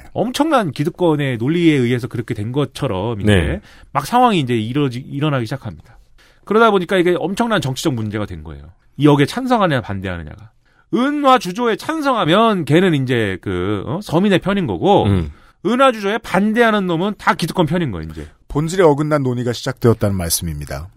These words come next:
Speaker 1: 그럼 이 중에 이제 무-, 이제 고민스러운 거에 이제 민-, 정권을 바꿔야 되는 이제 민주당입니다. 민주당 입장에서는 인민당 때문에 표가 갈려가지고 안 된단 말입니다, 이게.
Speaker 3: 음.
Speaker 1: 근데 그렇다고 그냥 은화 주조론에 손을 들어주기도 지금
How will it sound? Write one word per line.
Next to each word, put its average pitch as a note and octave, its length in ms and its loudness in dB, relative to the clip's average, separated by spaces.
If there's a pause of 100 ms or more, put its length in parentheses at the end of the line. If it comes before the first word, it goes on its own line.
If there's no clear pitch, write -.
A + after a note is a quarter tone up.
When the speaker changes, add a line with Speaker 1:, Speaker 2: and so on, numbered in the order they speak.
Speaker 1:
그럼 A#3 200 2
이 G3+ 100 0
중에 G#3 280 -2
이제 D#3+ 340 -2 (360)
무-, E3 220 -2
이제 D3 320 0
고민스러운 F#3+ 640 2
거에 F3 300 2
이제 B2 200 -2
민-, D3+ 240 -4
정권을 D#3+ 380 0
바꿔야 C3+ 340 -2
되는 B2 220 -2
이제 G#2+ 100 -6
민주당입니다. A#2 720 -6 (180)
민주당 G#3 440 2
입장에서는 A2 800 0
인민당 E3 420 0
때문에 B2+ 280 0
표가 G#3 240 -2
갈려가지고 F2+ 840 -2 (420)
안 B2+ 140 -8
된단 F#3+ 260 2
말입니다, E2 380 -6
이게. D2+ 180 -20
Speaker 3:
음. F#2+ 220 -16 (180)
Speaker 1:
근데 - 140 -14
그렇다고 A3 540 0 (180)
그냥 F#3+ 300 0
은화 G#3+ 160 2
주조론에 F#3 380 0
손을 A#3 260 -4
들어주기도 F#3 480 0
지금 E3 380 -6